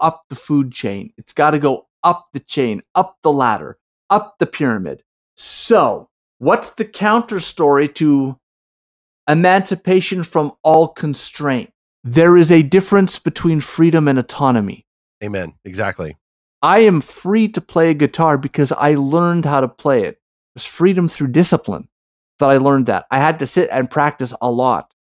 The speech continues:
Speaker 1: That gave me freedom. It increased my capacity to be able to do what I want to do. And I was able to do that because I sat and learned. It's not, freedom is not merely the lack of constraint.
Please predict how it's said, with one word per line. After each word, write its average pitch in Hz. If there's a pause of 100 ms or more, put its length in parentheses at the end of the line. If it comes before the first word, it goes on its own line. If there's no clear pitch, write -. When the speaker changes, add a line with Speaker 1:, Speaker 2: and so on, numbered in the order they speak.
(180)
Speaker 1:
That 147
gave 160
me 147
freedom. 123 (460)
It 156
increased 208 (120)
my 156
capacity 165
to 147
be 139
able 156
to -
do 147
what 135
I 127
want 127
to 127
do. 113 (500)
And 147
I 156
was 147
able 185
to 156
do 143
that 135
because 139
I 127
sat 139
and 117
learned. 120 (300)
It's 151
not, 180
freedom 220
is 165
not 190
merely 180
the 131
lack 143 (100)
of 131
constraint. 123